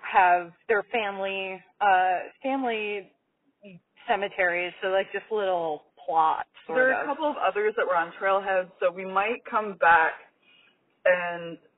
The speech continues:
Speaker 2: maybe do those on a day that, where we can actually, like, go to the caves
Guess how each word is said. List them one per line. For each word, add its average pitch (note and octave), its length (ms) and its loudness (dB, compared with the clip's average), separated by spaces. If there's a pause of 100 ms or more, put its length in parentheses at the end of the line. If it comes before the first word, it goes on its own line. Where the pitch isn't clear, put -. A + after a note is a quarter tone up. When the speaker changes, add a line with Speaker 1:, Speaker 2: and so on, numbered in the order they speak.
Speaker 2:
maybe F#3 500 -6
do F3 160 -10
those E3+ 300 2
on E3 240 2
a - 40 -12
day D#3 300 2
that, D#3 280 -4
where E3 200 2
we D#3+ 140 -6
can F#3+ 120 -10
actually, E3 320 -4
like, D3+ 460 -4
go D#3 240 4
to D3+ 200 -10
the C3 120 -10
caves F3+ 580 0